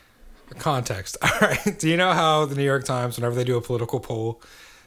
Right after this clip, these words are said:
they always go to, like, a diner in the,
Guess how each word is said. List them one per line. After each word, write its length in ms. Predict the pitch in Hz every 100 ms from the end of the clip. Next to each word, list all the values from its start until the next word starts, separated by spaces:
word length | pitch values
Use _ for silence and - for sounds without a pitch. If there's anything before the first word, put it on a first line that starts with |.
| -
they 100 | 131
always 420 | 117 123 123 117
go 220 | 123 120 117
to, 60 |
like, 300 | 123 107 107 -
a 100 | 123
diner 580 | 117 107 110 123 127
in 220 | 131 123 127
the, 180 | 110